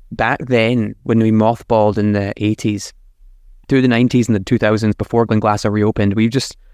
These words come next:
periodically would release single casks to private, private bottlers. And that was just a way to keep, probably pay the security guards, keep the lights on for,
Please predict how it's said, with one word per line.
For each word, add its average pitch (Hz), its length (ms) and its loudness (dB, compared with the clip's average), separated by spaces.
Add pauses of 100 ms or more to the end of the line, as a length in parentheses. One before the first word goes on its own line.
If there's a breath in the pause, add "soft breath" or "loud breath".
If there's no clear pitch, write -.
(280)
periodically 120 680 2
would 107 140 -2
release 107 360 0
single 107 300 0
casks - 580 -4 (220)
to 117 380 0 (160)
private, 107 520 0 (120)
private 110 240 -2
bottlers. 107 520 -2 (300)
And 110 140 0
that 135 80 2
was 139 100 2
just 131 140 -6
a 107 40 2
way 107 160 4
to 104 60 -4
keep, - 260 -4
probably 107 340 0
pay 110 240 -2
the 107 80 -2
security 107 420 -2
guards, 101 420 -2
keep - 220 -4
the 110 80 2
lights 107 280 0
on 104 400 0
for, 101 360 -4